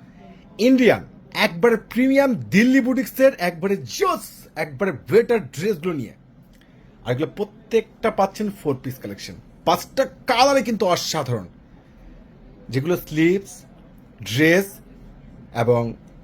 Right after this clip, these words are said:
দোপাট্টা ফুল গর্জিয়াস কাজ করা। আর এই দামি দামি ড্রেস যেগুলো সাত হাজার, আট হাজার টাকার এই দামি দামি এই ফোর পিস কালেকশনগুলো আপনাদেরকে পূর্ণিমার শাড়ি দিচ্ছে,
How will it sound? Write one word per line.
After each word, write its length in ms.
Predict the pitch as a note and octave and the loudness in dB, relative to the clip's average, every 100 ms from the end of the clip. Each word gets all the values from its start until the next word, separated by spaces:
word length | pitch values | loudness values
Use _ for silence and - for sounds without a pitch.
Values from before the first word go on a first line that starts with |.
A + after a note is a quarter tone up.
| - - - | -20 -20 4
দোপাট্টা 420 | G#3 G#3+ F#3+ - A#2+ - | 4 4 -2 -6 -12 -10
ফুল 160 | F#3+ C3+ | -12 -6
গর্জিয়াস 300 | C3+ A2 A#2 A2+ | -6 -6 -12 -14
কাজ 100 | G#2 G2+ | -14 -16
করা। 160 | F2 - - _ _ - - - - - - E3+ | -18 -20 -20 _ _ -20 -20 -20 -20 -20 -2 0
আর 60 | F#3+ A#3+ | 2 0
এই 60 | B3 | 2
দামি 180 | B3+ D4+ | 2 2
দামি 180 | D#4+ D4 C3 | 0 0 -2
ড্রেস 240 | D3 A#3+ B3+ - B2+ | -2 -2 -6 -14 -10
যেগুলো 220 | B2 G3 G#3+ - | -8 -4 -6 -6
সাত 240 | G3 A#3+ B3 | -2 -2 0
হাজার, 260 | C#4 C#4+ D4+ D4+ C4 | 2 4 2 0 -6
আট 80 | C4+ | -4
হাজার 180 | C4+ B3+ A#3+ | -2 -2 -2
টাকার 280 | A3+ D#3+ G#2 - - C#3+ | -2 -4 -4 -14 -12 -6
এই 60 | D#3+ E3+ | -4 -2
দামি 200 | G3+ A3 | 0 2
দামি 160 | A3 D#3+ C#3+ | 2 0 0
এই 80 | E3 - | -2 -2
ফোর 160 | C4+ C4+ - | 0 0 0
পিস 120 | B3+ | -4
কালেকশনগুলো 500 | A3 G#3 F#3+ F3+ D3 - - - - - - - - - - - F3+ | -2 -2 -2 -2 -2 -4 -12 -20 -20 -20 -20 -20 -20 -20 -20 0 2
আপনাদেরকে 360 | G3 A#3 A#3 C4 | 4 2 0 -2
পূর্ণিমার 320 | C#4+ C#4 C4 | 0 2 4
শাড়ি 140 | B3 A#3+ | 2 2
দিচ্ছে, 200 | A3 - | 0 -4